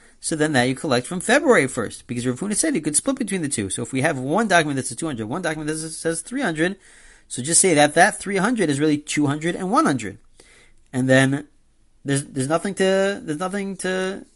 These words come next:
to choose from. The two hundred you collect from the earlier time period, the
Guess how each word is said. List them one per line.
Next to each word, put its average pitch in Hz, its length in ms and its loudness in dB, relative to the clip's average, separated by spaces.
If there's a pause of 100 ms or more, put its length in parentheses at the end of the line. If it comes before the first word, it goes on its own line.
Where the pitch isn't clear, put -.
(220)
to 160 100 -14
choose 311 320 6
from. 98 260 -4 (640)
The 123 60 -4
two 160 200 4
hundred 175 240 2
you 143 80 2
collect 147 280 2
from 127 100 0
the 123 80 0
earlier 107 260 -2
time 104 160 -4
period, 147 240 2
the 127 200 0